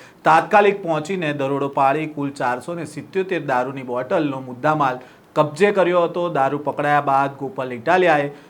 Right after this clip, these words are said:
દાવો કર્યો હતો કે આ ભાજપનો દારૂ છે. જો કે, હવે આ જે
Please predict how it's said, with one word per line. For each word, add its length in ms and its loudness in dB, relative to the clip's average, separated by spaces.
દાવો 320 8
કર્યો 300 4
હતો 280 0
કે 100 -4
આ 120 4
ભાજપનો 580 -2
દારૂ 320 -2
છે. 200 -6
જો 160 -8
કે, 360 -8
હવે 220 -2
આ 180 0
જે 340 -6